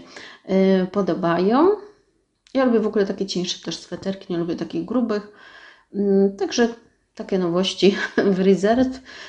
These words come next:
się pojawiają. No i tak jak mówię, zobaczcie, ile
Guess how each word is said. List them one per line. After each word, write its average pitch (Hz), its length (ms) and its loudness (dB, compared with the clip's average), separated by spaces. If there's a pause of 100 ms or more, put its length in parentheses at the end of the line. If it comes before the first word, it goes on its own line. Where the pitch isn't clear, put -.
(120)
się 233 240 2
pojawiają. 214 680 2
No 214 140 2
i 196 80 4
tak 202 140 -2
jak 185 140 -2
mówię, 185 400 0
zobaczcie, 175 480 -12
ile 190 520 -2